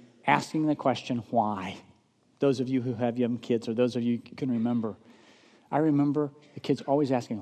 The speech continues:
"Why does that happen? Why are the stars, like, up in the sky? Or why is this over there?" Garrison would always, my son,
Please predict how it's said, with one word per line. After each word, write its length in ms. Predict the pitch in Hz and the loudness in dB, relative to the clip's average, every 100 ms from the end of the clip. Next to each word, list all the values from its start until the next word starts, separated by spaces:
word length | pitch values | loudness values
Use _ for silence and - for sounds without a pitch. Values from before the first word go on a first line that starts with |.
| 98 | -4
"Why 220 | 117 151 | 0 0
does 160 | 165 143 | 0 0
that 180 | 139 | -2
happen? 320 | 110 95 95 92 | -2 -8 -12 -6
Why 220 | 113 143 | -2 0
are 100 | 151 | 0
the 100 | 120 | -2
stars, 480 | - - 135 147 135 | -6 -2 0 0 -2
like, 220 | 135 131 | -2 -2
up 160 | 135 | -4
in 100 | 139 | -4
the 120 | 123 - | -6 -6
sky? 400 | - 110 101 92 | -8 -8 -8 -8
Or 140 | 95 | -6
why 240 | 104 131 | -2 0
is 180 | 139 131 | 0 0
this 200 | 131 113 | -2 -4
over 140 | 107 98 | -8 -8
there?" 140 | 95 | -8
Garrison 360 | 95 139 139 117 | -4 -4 -2 -4
would 100 | 110 | -4
always, 360 | 131 151 - - | -4 -4 -8 -6
my 120 | 110 | -6
son, 440 | - 151 110 113 | -4 -2 -2 -2